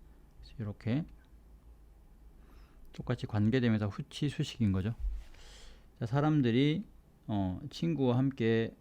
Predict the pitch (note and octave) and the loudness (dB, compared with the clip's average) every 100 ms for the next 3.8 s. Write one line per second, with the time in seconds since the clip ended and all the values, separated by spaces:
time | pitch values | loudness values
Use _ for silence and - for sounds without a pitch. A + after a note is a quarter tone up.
0 | - - A#2 A2 G#2+ A#2+ F2 - - C3 | -18 -4 -2 2 4 4 2 -4 -6 2
1 | C3+ B2 F2 - - - - - - - | 4 4 2 -4 -18 -20 -20 -20 -20 -6
2 | B2+ C3 C#3+ - - - - - - - | 2 4 2 -2 -20 -20 -20 -20 -20 -20
3 | - C#3+ D#3 - A2 A2 C3+ - | -4 0 0 0 2 4 2 -6